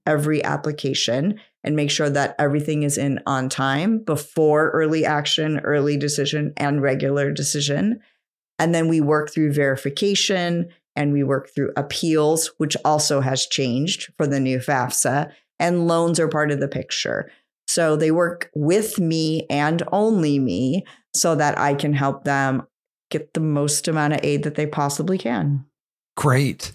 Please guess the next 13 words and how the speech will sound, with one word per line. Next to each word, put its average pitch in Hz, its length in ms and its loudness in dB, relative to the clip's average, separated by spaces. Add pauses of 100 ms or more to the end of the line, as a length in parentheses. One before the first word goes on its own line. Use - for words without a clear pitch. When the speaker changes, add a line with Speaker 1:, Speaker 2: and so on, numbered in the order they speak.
Speaker 2:
How 139 220 6
is - 100 6
financial 123 420 4
aid 95 140 6
impacted 82 760 0
by 78 640 2
applying 95 880 4
regular, 95 800 4
early 98 340 6
action, 85 680 2
or 90 220 4
early 82 160 2
decision? 76 680 0